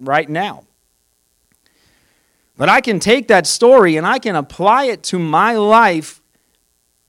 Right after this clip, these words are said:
in the same way that they lived it out in a spiritual way. Amen. Do we get that? All of this happens in our hearts, and I want you to get this. Goliath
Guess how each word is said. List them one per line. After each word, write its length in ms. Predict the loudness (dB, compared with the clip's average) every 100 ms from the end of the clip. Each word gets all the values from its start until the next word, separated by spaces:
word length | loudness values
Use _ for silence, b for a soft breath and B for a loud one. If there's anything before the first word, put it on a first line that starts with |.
| _ _ _ _ -6
in 180 | -2 -2
the 120 | -2
same 480 | -2 -2 0 -2 0
way 220 | 0 0
that 160 | -4
they 160 | -4 -4
lived 320 | 0 0 0
it 120 | -2
out 380 | 0 0 -2 -6
in 120 | -10 -10
a 60 |
spiritual 540 | -8 -6 -6 -6 -8 -8
way. 240 | -8 -8
Amen. 340 | -6 -6 -8
Do 100 | -10
we 100 | -10
get 220 | -4 -6 -6
that? 240 | -16 -18 _ _ _ _ _ _ _ _ _ _ _ _ _ _ _ _ _ _ _ _ _ _ _ _ _ _ _ _ _ _ _ _ _ _ _ _ _ _ _ _ _ _ _ _ _ _ _ 2
All 240 | 6 8
of 60 | 6
this 160 | 4
happens 460 | 4 2 2 0 0
in 100 | 0
our 120 | 0
hearts, 880 | -4 2 2 4 -2 -8 -6 -6 -8 _ _
and 120 | -2
I 40 | 2
want 300 | 2 2 -2
you 80 | -4
to 180 | -2
get 260 | 0 -2 -2
this. 300 | -6 -6 -10
Goliath 880 | -8 -4 4 6 6 2 -2 -6